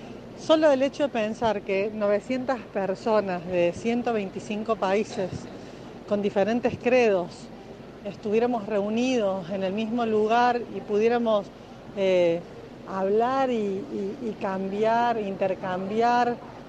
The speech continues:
experiencias, intercambiar, eh, vivencias que tenemos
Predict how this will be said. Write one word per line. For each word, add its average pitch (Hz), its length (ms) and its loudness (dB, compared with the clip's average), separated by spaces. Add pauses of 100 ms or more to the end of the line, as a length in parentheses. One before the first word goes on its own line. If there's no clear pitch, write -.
(120)
experiencias, 220 1200 2
intercambiar, 202 1120 0 (480)
eh, 165 440 4 (1160)
vivencias 226 960 2 (140)
que 190 140 -2
tenemos 214 460 0